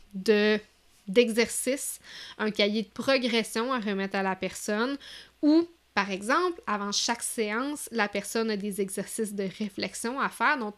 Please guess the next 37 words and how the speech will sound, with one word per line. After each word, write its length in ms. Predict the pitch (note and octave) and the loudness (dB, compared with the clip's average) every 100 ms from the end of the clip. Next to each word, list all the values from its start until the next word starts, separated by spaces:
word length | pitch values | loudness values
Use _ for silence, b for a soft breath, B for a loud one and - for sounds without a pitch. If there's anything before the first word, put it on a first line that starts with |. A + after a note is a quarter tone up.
| _ | _
tout 120 | - G4+ | -2 -2
ce 140 | - | 2
temps-là 540 | C4 B3 G3+ G3+ A3+ B3 | 0 0 -2 2 0 2
à 140 | G#3 F#3+ | 2 2
réfléchir 760 | - C4+ - B3+ G3+ - C4+ | 0 -4 -2 -2 -2 -2 -4
sur 180 | D4 G#3 | -2 -4
différentes 520 | G3+ - G3+ F#3+ G3+ | -4 -2 -2 -2 -6
problématiques, 760 | - G#3 G3 F#3+ F3+ - D#4+ E4+ B B B G#3 | -4 -2 -2 -2 -4 -4 -6 -6 B B B 0
il 100 | A#3 | 0
est 40 | |
fait 320 | A3 C4+ D4 - | 4 6 4 2
sans 360 | - - G#3 | -4 0 0
toi. 280 | G3 G3 - | 0 -6 -6
Donc, 180 | G3 F#3+ | -6 -2
la 100 | G#3 | 0
personne 540 | G#3+ A#3+ - F4 F4+ F4 B B B B - | 2 0 2 4 4 2 B B B B -2
macère 800 | A3+ C4+ D#4+ - A3+ A#3+ B3+ A#3 | 6 6 6 4 6 6 4 2
le 160 | A3+ | 0
temps 280 | G#3 B3 B3+ | 0 0 -2
qu'elle 200 | B3+ G#3+ | 0 0
a 60 | G3+ | 0
besoin 340 | G#3+ G#3 A#3 | 0 0 0
de 120 | A#3+ | 2
macérer 640 | A3+ C4 - C4+ A3+ A#3+ | 2 0 0 -2 0 0
pour 260 | C4+ B3+ G#3 | 0 0 0
répondre 480 | - G#3 G#3+ A3+ A3+ - | -2 -4 -2 -2 -2 -4
à 80 | |
ses 180 | F#3+ G#3+ | -2 -4
questions. 460 | G#3 F3+ - - D4+ - B B B B | -4 -6 -6 -4 -4 -6 B B B B
Puis 100 | A4 - | -2 4
pendant 380 | A#3+ G#3 B3+ | 4 4 4
l'heure, 600 | A#3+ G3 G3+ C#4 E4 G#3 G3 - | 4 6 6 6 4 2 -2 -4
pendant 180 | G3+ G#3+ | -2 4
la 120 | A#3+ | 4
séance 540 | - - A3 G#3+ E4+ B3 | 4 0 0 2 0 0
de 120 | G3+ | -2
consultation, 720 | - G3 - G3+ F#3+ F#3 E4 | -2 -6 -4 -4 -4 -4 -2